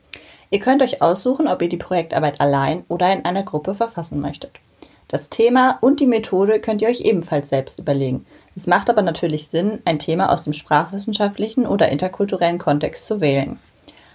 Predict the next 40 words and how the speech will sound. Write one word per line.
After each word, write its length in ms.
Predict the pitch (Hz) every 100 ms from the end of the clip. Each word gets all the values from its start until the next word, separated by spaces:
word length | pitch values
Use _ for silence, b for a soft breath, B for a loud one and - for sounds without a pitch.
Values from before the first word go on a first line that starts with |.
| b -
Außerdem 440 | 185 202 269 262
ist 180 | 202 -
es 80 | 190
auf 140 | 185
jeden 180 | 185 202
Fall 200 | 180 165
sinnvoll, 380 | 165 185 226 220
wenn 140 | 175
ihr 100 | 165
euch 160 | - -
für 60 |
eine 160 | - 165
Methode 400 | 165 160 180 190
entscheidet, 500 | 170 - 160 170 208
die 120 | 202
ihr 80 | 165
bereits 360 | 151 139 - -
gut 260 | 151 160
kennt. 440 | - 139 - - - _ _ _ - B B B B -
Da 120 | 202
die 100 | 208
Projektarbeit 580 | - 214 214 202 214 208
keinem 300 | 208 190 180
Seminar 440 | 160 156 147 151
zugeordnet 520 | - 202 - 196 240
ist, 200 | - 262
müsst 240 | 190 202 220
ihr 100 | 185
euch 120 | 202
natürlich 380 | 208 185 196 -
selbstständig 560 | 156 - 208 208 -
einen 160 | 170 160
Dozenten 420 | 151 - 156 151
suchen, 380 | 156 151 220 214
der 100 | -
eure 200 | 151 147
Projektarbeit 680 | - 143 143 - 180 196
betreut 420 | 196 - - 143 151
und 140 | 196
prüft. 400 | - - -